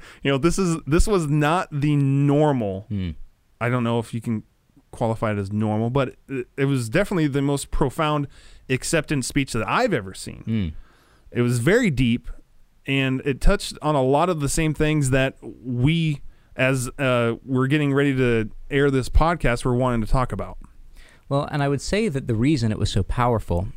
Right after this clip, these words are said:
Speaker 2: and why it's uncommon, maybe, that we see these kind of things is that he really spoke to what I think God has placed in all of us. And going to the reference for our Chasing Ether-, Eternity, uh, podcast in the scriptures,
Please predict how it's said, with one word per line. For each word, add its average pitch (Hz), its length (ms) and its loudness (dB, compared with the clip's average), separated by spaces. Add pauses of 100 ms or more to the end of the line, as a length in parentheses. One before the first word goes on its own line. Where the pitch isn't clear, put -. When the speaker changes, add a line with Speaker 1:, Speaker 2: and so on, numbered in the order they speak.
(120)
Speaker 2:
and 101 300 0
why 120 160 2
it's - 480 -4
uncommon, 98 720 0
maybe, 98 340 -2
that 92 140 -2
we 87 120 -4
see 117 200 -4
these 101 160 0
kind 92 240 -2
of 87 60 -6
things 90 440 -4 (460)
is 110 120 -4
that 113 200 0
he 120 80 0
really 156 240 2
spoke - 400 -4
to 107 560 -2 (180)
what 101 240 -4
I 113 140 0
think 107 340 -6
God 107 240 0
has 98 140 -4
placed - 360 -4
in 98 80 -4
all 101 200 0
of 95 100 -6
us. 98 320 -10
And 95 160 -10
going 117 280 0
to 107 60 0
the 104 140 -2
reference 120 540 -2
for 160 300 0
our 120 140 2
Chasing 117 440 -2
Ether-, 123 400 -2
Eternity, 107 640 -2 (380)
uh, 98 100 -4
podcast 104 800 0
in 107 100 0
the 95 60 0
scriptures, 104 640 0